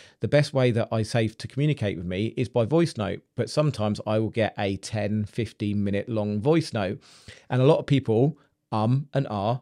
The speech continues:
naturally, because you're thinking about what you're doing. And one of the greatest things I've discovered recently is that you can actually now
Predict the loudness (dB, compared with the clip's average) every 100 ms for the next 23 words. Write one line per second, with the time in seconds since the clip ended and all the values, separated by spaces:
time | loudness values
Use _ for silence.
0 | -4 -4 -4 -4 -2 0 0 -4 -10 -6
1 | -4 -4 -2 -2 -2 -2 -2 -4 -6 -4
2 | 0 2 2 -4 -14 -20 -2 2 4 4
3 | 2 4 2 2 0 2 2 0 -2 -2
4 | -2 -2 -2 -2 -4 -6 -2 -2 -2 -4
5 | -2 -2 0 0 0 -2 -2 -6 -8 -8
6 | -6 -4 0 2 2 0 -2